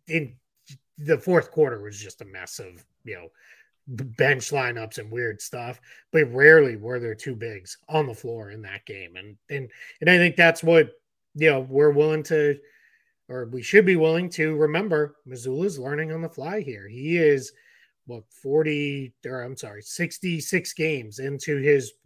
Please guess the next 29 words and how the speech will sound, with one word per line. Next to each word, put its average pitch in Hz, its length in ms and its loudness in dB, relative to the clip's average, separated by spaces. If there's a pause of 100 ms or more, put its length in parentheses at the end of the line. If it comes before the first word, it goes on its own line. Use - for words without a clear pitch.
rookie 147 520 -4
season 127 400 -8
as 117 140 -10
a 135 60 -6
head 139 220 0
coach. 123 400 -10 (380)
We 135 80 -4
wouldn't 170 180 2
expect 175 360 -2
a 151 40 -2
rookie 151 400 -4
player 175 460 2
to 107 100 -12
have 123 180 -10
it 107 80 -16
all 104 140 -14
figured 110 380 -10
out 95 180 -20
sixty-six 113 640 -12
games 98 360 -20
in. 90 120 -18 (460)
And 160 100 2
I 170 80 6
think 170 220 2 (120)
we 147 360 -4
kind 170 220 6
of 131 60 -4
forgot, 151 480 2
like, 131 300 -6